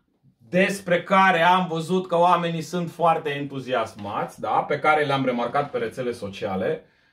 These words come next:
datorită entuziasmului cu care sunt ele tratate de către cei care au, uh, comentat,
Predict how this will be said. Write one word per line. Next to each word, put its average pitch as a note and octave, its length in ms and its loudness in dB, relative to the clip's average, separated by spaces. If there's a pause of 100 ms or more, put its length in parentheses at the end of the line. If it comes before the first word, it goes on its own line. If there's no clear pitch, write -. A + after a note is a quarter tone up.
(140)
datorită C#3 400 -2
entuziasmului D3 680 0
cu D3+ 100 -8
care D3 520 2
sunt C3+ 240 -8
ele D3 160 0
tratate C3+ 440 -4
de B2 160 -6
către B2+ 680 4
cei C#3 180 -10
care A#2+ 200 -2
au, A2+ 200 0
uh, G#2+ 380 0
comentat, A2 580 -4